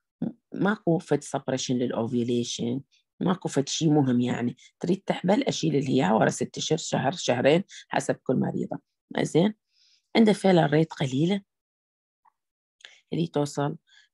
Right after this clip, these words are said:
آه، one hundred woman year، بينما بالمارينا اللي هو جماعة اللي medicated with progesterone باع يطلع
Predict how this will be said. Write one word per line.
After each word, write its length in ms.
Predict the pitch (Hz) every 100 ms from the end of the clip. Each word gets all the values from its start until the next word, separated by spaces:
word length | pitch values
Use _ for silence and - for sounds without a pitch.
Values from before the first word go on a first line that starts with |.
| -
آه، 320 | 151 147 147
one 400 | 147 165 165 165 165 - - 147 147 139
hundred 320 | 165 151 139
woman 320 | 139 156 143 135
year، 240 | 160 233 - _ _ _ _ _
بينما 640 | - 156 160 156 156 156 - _ -
بالمارينا 1900 | 156 156 151 151 143 151 147 147 147 - - - - 131 147 175 196 156 165 _ _
اللي 200 | 139 139
هو 120 | 139 131
جماعة 460 | 135 156 156 - 139
اللي 340 | 139 143 147
medicated 520 | 143 - 139 - 139
with 40 | 139
progesterone 680 | - 156 165 - 160 180 151
باع 180 | 147
يطلع 280 | - 143 147